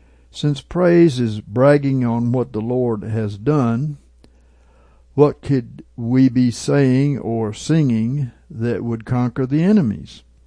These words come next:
that our enemies have already been conquered by the Lord?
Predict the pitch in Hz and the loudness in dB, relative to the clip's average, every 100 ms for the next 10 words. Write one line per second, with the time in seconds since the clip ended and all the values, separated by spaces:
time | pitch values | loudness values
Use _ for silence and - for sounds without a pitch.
0 | _ _ _ _ _ _ _ - 120 120 | _ _ _ _ _ _ _ -12 -4 -2
1 | 113 113 139 151 127 123 113 120 113 123 | 0 -2 0 2 2 2 0 -4 -2 0
2 | 131 127 120 110 120 113 117 131 127 113 | 2 0 -2 -2 -2 -2 -2 -2 -2 -6
3 | 107 123 120 120 143 233 143 | -4 -2 -2 0 0 0 -2